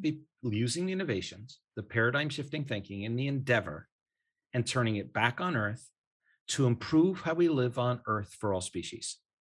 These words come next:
'Cause we're not just about humans and Project Moon Hut. You actually just did that. I don't know if you consciously thought about it, but you took exactly what our framework is. Solve for X, add those complexities in there,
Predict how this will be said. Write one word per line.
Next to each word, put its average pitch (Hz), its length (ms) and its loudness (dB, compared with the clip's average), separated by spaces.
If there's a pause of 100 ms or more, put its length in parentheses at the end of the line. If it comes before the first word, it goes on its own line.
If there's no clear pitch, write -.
'Cause 95 120 -6
we're 110 80 4
not 110 140 4
just 101 180 -2
about 95 180 0
humans 90 340 -2
and 87 80 -6
Project 87 280 -8
Moon 120 160 2
Hut. 87 120 -6 (320)
You 127 200 4
actually 165 440 4
just 143 300 2
did 160 200 4
that. 87 260 0 (140)
I 117 100 6
don't 113 140 0
know 110 100 2
if 104 100 -4
you 101 80 -4
consciously 127 560 2
thought 85 240 -2
about 82 300 -2
it, 170 160 -2 (380)
but 131 180 -2
you 135 260 2
took 113 460 2
exactly 113 720 2
what 120 180 4
our 123 120 6
framework 147 500 0
is. - 360 -8 (400)
Solve 156 540 6
for 240 240 2
X, - 680 2 (920)
add 156 320 6
those 180 220 8
complexities 123 800 2
in 92 140 -2
there, 87 320 -6